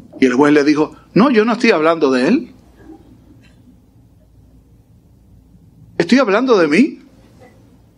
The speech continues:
A él se le debe haber hecho más fácil reconocer que es un pecador y que necesitaba a Cristo. Pero yo crecí en un hogar cristiano.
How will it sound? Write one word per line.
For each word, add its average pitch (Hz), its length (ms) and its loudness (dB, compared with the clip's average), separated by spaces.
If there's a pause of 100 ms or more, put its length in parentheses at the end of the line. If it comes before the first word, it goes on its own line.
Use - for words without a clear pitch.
(1300)
A 170 120 2
él 254 100 0
se 262 160 -2
le 220 60 2
debe 202 180 4
haber 226 200 2
hecho 233 200 2
más 208 240 0
fácil 214 420 0
reconocer 185 600 0
que 196 80 0
es 175 60 2
un 190 120 0
pecador 190 480 0
y 233 60 -6
que 190 120 0
necesitaba 147 680 0
a 131 60 -2
Cristo. - 520 -4 (1200)
Pero 151 160 2
yo 175 180 0
crecí 233 380 -2
en 226 100 0
un 233 80 0
hogar 214 380 0
cristiano. 185 760 -2